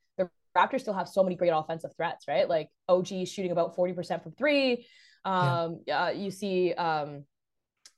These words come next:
Speaker 1: uh, like, Fred taking his shots. He's finding his rhythm again. Like, he's, and Gary, of course, like, as I mentioned, Gary's gonna be plugged into that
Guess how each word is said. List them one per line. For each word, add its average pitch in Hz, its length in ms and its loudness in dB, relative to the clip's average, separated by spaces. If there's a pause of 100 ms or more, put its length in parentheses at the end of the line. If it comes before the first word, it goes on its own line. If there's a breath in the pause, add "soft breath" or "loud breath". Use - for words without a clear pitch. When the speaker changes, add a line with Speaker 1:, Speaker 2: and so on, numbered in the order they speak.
Speaker 1:
uh, 151 360 -2 (420)
like, 165 300 -4
Fred 247 520 4
taking 185 300 -4
his 240 200 4
shots. 202 340 4
He's 240 240 -2 (560)
finding 214 220 0
his 202 180 -2
rhythm 196 240 2
again. 180 420 0
Like, 160 220 -6
he's, 208 280 -2
and 170 260 -6
Gary, 240 260 4
of 190 100 -6
course, 202 220 0
like, 190 100 -2
as 180 60 -2
I 180 60 0
mentioned, 170 500 -2
Gary's 190 240 4
gonna 190 120 -2
be 180 120 -8
plugged 185 240 -2
into 185 300 0
that 165 260 -2